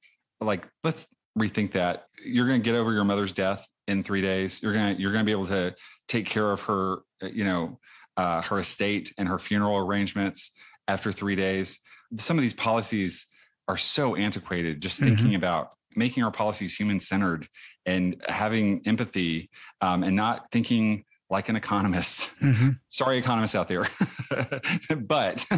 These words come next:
Speaker 1: <laughs> there, you know, I, I, I took an economics class in my doctor-, doctoral program, and I, I just kept feeling like everybody was being reduced to being numbers, you know, and, and we can't do that.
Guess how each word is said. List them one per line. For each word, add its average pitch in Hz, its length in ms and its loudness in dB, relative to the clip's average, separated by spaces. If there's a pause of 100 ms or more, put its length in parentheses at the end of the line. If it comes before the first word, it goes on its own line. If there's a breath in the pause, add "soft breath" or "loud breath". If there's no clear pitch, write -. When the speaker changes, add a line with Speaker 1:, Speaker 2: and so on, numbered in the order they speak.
(200)
Speaker 1:
<laughs> - 320 -10
there, 120 240 0
you 117 100 4
know, 95 180 2
I, 107 200 2
I, 104 360 0
I 101 40 -2
took 117 160 -4
an 107 220 -2
economics 101 460 -2
class 98 360 0
in 92 320 -2
my 87 140 0
doctor-, 95 400 0 (260 loud breath)
doctoral 104 300 0
program, 95 460 -2
and 92 120 -4
I, 87 240 -2 (460 loud breath)
I 98 60 0
just 101 360 -2
kept - 300 -4
feeling 107 300 2
like 95 300 0
everybody 98 320 0
was 87 120 -2
being 98 280 -2
reduced 90 340 -2
to 82 80 -8
being 87 240 0
numbers, 76 480 -2 (140)
you 92 80 2
know, 87 260 0
and, 85 260 -2
and 87 140 0
we 87 80 -2
can't 98 320 -2 (140)
do 92 160 -2
that. 80 320 -2